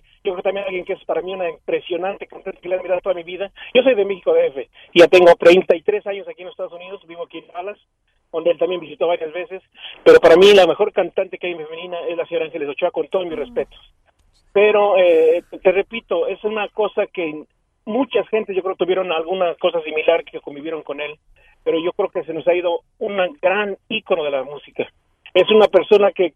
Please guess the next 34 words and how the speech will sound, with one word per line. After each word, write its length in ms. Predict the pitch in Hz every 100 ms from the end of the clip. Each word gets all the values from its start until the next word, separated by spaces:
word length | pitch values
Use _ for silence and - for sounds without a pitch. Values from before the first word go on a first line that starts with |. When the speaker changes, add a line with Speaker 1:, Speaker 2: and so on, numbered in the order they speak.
| _ _ _
Speaker 1:
todo 320 | - 233 233 202
mundo 380 | 220 233 202
quiere 300 | - 196 196
y 100 | 175
ama. 240 | 165 160 127 _ _ _ _ _ -
Y 180 | 175 175 -
pues 140 | -
quiero 240 | 226 226 226
recordar 460 | 208 185 180 208
y 60 | 196
tararear 380 | 175 165 190 196
en 60 |
todo 220 | 226 226
momento. 340 | 196 196 226 190
Yo 60 |
estoy 160 | 196 208
aquí 140 | 202
en 40 | 196
mi 80 | 175
trabajo, 520 | 180 190 185 202 202 _ _ _
ahora 240 | - 170 170
soy 180 | 185 180
el 40 |
supervisor 460 | 185 175 160 165 175
de 80 | 175
una 260 | 170 160
co-, 300 | - 156 151 147 165
línea 160 | 175
de 80 | 165
construcción, 580 | 160 151 156 185 185 185 _ - - - -
y 100 | 165
aquí 200 | - 202
todo 240 | 208 196
mundo, 360 | 196 226 220